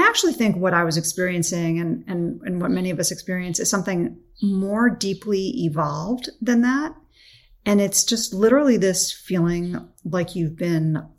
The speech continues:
left alone, kind of on the savannah, <laughs> right? So our bodies don't really make the distinction between being abandoned by love and being abandoned, you know, by your close kin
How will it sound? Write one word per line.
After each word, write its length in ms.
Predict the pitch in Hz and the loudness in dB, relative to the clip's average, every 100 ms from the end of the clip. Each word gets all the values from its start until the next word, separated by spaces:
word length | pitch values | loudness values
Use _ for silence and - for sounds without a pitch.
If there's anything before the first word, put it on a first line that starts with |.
| _ | _
left 480 | 156 151 156 - - | -8 -4 -4 -4 -6
alone, 880 | 165 160 214 240 170 160 156 156 - _ - - | -4 0 4 4 4 2 2 0 -6 _ -20 -8
kind 180 | 185 | -4
of 160 | 180 - 180 | -2 -2 -2
on 200 | 160 165 | 0 2
the 60 | |
savannah, 760 | 165 190 151 160 170 - - - _ | 2 -2 -2 -2 0 -2 -6 -12 _
<laughs> 120 | - | 2
right? 400 | 285 - 170 - - 330 - | 2 4 2 0 -8 -10 2
So 200 | 226 202 | 6 8
our 200 | 190 175 | 6 2
bodies 480 | 180 175 208 208 | 0 0 0 0
don't 200 | - 190 | 0 0
really 240 | 170 175 175 | 0 0 2
make 220 | 165 165 | 2 0
the 80 | 170 | -4
distinction 680 | 165 - 269 339 185 170 160 | -4 0 2 2 0 0 0
between 680 | 160 - 175 160 156 151 - - - _ - | -2 -2 -2 0 0 -4 -6 -18 -20 _ 2
being 460 | 190 190 185 180 - - | 4 4 2 -2 -6 -6
abandoned 600 | 185 165 175 185 175 165 | -2 0 2 2 2 2
by 140 | 160 - | 0 -4
love 640 | - 226 - - - - _ _ _ - - _ - | -2 0 0 -4 -12 -16 _ _ _ -20 -20 _ 0
and 160 | 196 | 2
being 360 | 175 185 185 180 - | 4 4 2 0 -2
abandoned, 720 | 180 165 170 165 160 156 151 - - _ | -4 0 2 2 2 0 -2 -6 -10 _
you 120 | 190 | -4
know, 260 | 165 - - - _ _ - _ | -2 -2 -8 -14 _ _ -20 _
by 360 | - 175 202 170 | -8 -2 2 2
your 260 | 170 170 - - - | 2 0 -4 -8 -4
close 320 | - - - | 0 2 0
kin 480 | - - - - | -2 -4 -4 -6